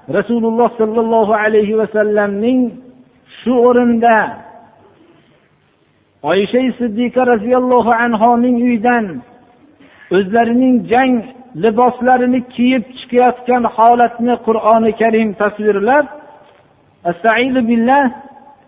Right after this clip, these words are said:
va iz g'adawta min ahlika tubawwi'ul mu'minina maqa'ida lil qital. Vallohu sami'un alim."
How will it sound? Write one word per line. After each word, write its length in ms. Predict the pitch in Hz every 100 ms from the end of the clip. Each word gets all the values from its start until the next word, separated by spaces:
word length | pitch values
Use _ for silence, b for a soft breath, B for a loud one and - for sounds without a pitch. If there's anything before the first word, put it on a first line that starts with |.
| _ _ _ 123
va 120 | 175
iz 180 | 233 214
g'adawta 680 | 180 214 214 277 269 - 254
min 240 | 233 240 220
ahlika 520 | 220 202 226 226 226
tubawwi'ul 760 | 214 220 196 226 214 220 214 208
mu'minina 640 | 208 208 214 214 220 208
maqa'ida 600 | 202 202 202 214 196 190 196
lil 240 | 190 180
qital. 400 | 185 175 160 110 82 - _
Vallohu 520 | 139 185 202 214 190 202
sami'un 560 | 202 202 233 220 202
alim." 360 | 190 185 147